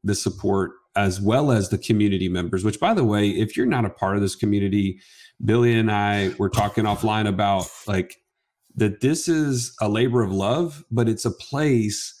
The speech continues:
where, like, Billy, you had friends that were pushing you in this space and, like, saying, "Hey, why don't you look overseas?" But how few people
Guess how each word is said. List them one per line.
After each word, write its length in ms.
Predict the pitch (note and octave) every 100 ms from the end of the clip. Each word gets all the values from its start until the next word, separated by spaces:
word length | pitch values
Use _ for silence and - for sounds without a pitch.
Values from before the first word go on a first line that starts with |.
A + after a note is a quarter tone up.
| _ _ _ _ -
where, 440 | A#2+ A2+ A2 G2+
like, 320 | A#2 G2+ F#2+ -
Billy, 260 | D#3 G#3+
you 220 | B2+ F3
had 600 | G3+ - G2+ B2+ C#3+ D3+
friends 440 | - C#3+ D#3+ D#3 C3+
that 140 | C3+
were 100 | A2+
pushing 440 | A2 A#2+ A2+ C3+ C3
you 160 | C#3
in 140 | C#3 C3+
this 420 | C3+ - - _ -
space 680 | - - A#2+ D#3 F3 - -
and, 160 | A#2
like, 240 | A2+ G#2 -
saying, 280 | B2 A2+ A2
"Hey, 380 | C3+ A#2+ F#2 - _ _ _ -
why 160 | G#2 A#2
don't 180 | E3+ E3+
you 80 |
look 200 | D3+ D3+
overseas?" 520 | D3+ C3 B2 D#3 B2+ -
But 260 | B2 - -
how 320 | - D3+ A#3
few 360 | A#3 - C3+ B2+
people 760 | - B2 A#2+ G2+ G2 F#2 G2